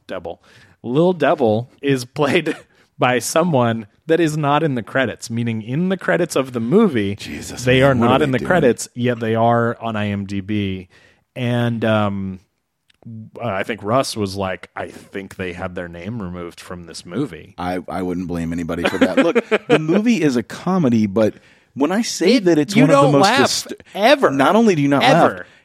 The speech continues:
Speaker 2: it's also, it's a frightening movie.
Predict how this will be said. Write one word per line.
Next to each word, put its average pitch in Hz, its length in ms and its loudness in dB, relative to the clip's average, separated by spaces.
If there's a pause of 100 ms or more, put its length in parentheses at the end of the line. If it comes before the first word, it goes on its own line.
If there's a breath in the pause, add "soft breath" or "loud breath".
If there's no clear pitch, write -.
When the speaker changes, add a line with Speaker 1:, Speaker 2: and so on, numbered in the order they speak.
(120 soft breath)
Speaker 2:
it's 151 320 0
also, 190 580 4 (160)
it's - 180 -2
a 427 60 6
frightening 135 720 0
movie. 101 340 0